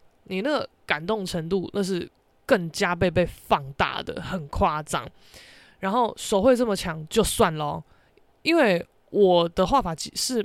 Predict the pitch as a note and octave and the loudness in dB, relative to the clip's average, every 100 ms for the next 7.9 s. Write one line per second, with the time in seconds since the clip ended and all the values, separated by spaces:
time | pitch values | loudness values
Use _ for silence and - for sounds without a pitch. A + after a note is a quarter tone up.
0 | - F#3 A#3 G#3 F3+ F3+ - G#3+ D#3+ - | -4 -2 0 0 0 -2 -2 -2 0 2
1 | D#3+ E3 E3 - - - - - D#4+ B3 | 2 4 2 0 -4 -6 -16 0 4 4
2 | E3+ F3 F3 - - C4 A3+ F3+ E3+ G#3+ | 4 2 2 0 -2 0 0 0 2 0
3 | E3+ F3+ F3+ F#3+ D#3+ - - - - G3 | -2 -4 -2 -4 -4 -8 -10 -14 -6 -4
4 | E3 F3 - - - - _ _ - C4+ | -2 -2 -4 -8 -20 -20 _ _ -2 0
5 | G3 - E3+ F3+ - - - F#3+ G3 D#3+ | 0 -4 -6 -6 -2 -2 -2 -2 -2 -2
6 | D#3+ F3 F3 E3 E3 D#3 - - E3+ - | -2 -2 0 0 -2 -2 -2 -2 -4 -4
7 | G3+ - E3+ C3 F3+ E3 - - F3 | -8 -8 -8 -6 -6 -6 -8 -8 -10